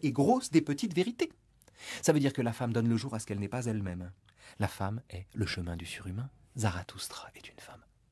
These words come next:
La femme est l'être socratique par excellence. Elle permet de donner le jour. La femme est sage-femme. Un peu plus loin, il dit, « Mieux que l'homme, la femme comprend les enfants, mais l'homme est plus enfant que la femme. » Ça veut dire quoi ? Ça veut dire que la femme est philosophe, la femme est maïoticienne,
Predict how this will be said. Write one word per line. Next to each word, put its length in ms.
La 120
femme 340
est 100
l'être 380
socratique 600
par 180
excellence. 560
Elle 240
permet 320
de 80
donner 220
le 60
jour. 140
La 100
femme 320
est 80
sage-femme. 760
Un 80
peu 100
plus 140
loin, 180
il 160
dit, « 220
Mieux 180
que 100
l'homme, 220
la 80
femme 220
comprend 260
les 160
enfants, 240
mais 100
l'homme 160
est 60
plus 180
enfant 220
que 60
la 80
femme. » 260
Ça 100
veut 60
dire 160
quoi ? 220
Ça 100
veut 60
dire 100
que 80
la 80
femme 160
est 100
philosophe, 380
la 100
femme 200
est 60
maïoticienne, 580